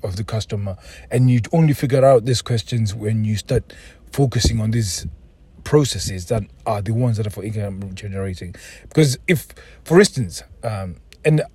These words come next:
I seem to be mumbling <laughs> and sort of going around in circles, but, uh, if you bear with me for a second, where I'm trying to go with this is that,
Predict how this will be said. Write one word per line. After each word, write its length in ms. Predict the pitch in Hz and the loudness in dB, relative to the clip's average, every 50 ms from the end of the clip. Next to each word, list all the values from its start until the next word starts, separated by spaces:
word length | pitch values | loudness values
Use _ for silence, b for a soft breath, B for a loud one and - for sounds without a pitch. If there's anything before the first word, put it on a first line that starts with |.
| _ _ - - | _ _ -4 -4
I 40 | |
seem 360 | 123 107 - 175 160 147 139 - | -2 -2 0 0 0 -2 -2 -4
to 120 | - 110 | -6 -4
be 80 | 110 113 | -4 -2
mumbling 640 | 117 117 127 127 117 104 107 107 107 104 104 92 B B B B | 0 0 0 0 0 -2 -2 -2 -2 -2 -4 -4 B B B B
<laughs> 200 | B B B B | B B B B
and 400 | B 110 110 110 107 104 104 101 | B -4 -2 -2 -2 -2 -2 -4
sort 140 | - - 131 | -2 -2 -2
of 120 | 123 101 - | -2 -2 2
going 200 | - 123 120 113 | 2 2 2 2
around 220 | 110 104 113 107 | 0 0 -2 -2
in 120 | 101 98 | -2 -4
circles, 540 | 90 - 123 113 104 95 - 104 95 90 - | -4 -4 -4 -4 -4 -4 -6 -8 -8 -8 -10
but, 220 | - - 107 95 87 - _ _ - - | -6 -4 -4 -4 -4 -6 _ _ -18 -14
uh, 200 | 101 101 92 90 85 - | -12 -10 -10 -10 -8 -6
if 100 | 113 110 | -4 -4
you 60 | 123 | 0
bear 180 | 98 147 151 139 | 4 4 4 4
with 180 | 120 104 - | 4 0 -4
me 80 | 110 98 | -6 -6
for 160 | 87 - 92 | -6 -6 -10
a 60 | 87 | -10
second, 400 | - - 90 87 - 90 87 87 B B B B B B B | -8 -10 -12 -10 -10 -12 -12 -12 B B B B B B B
where 160 | 120 127 147 | 2 6 6
I'm 100 | 143 135 | 6 6
trying 300 | 120 - 131 127 117 107 | 4 0 -2 -2 -2 -2
to 100 | 95 - | -4 -6
go 200 | 98 - 110 101 | -6 -6 -6 -4
with 260 | 95 92 87 90 92 | -4 -6 -8 -8 -8
this 240 | 90 95 85 - - | -8 -10 -10 -10 -10
is 200 | 90 92 90 90 | -10 -10 -10 -10
that, 180 | 95 87 85 | -10 -12 -12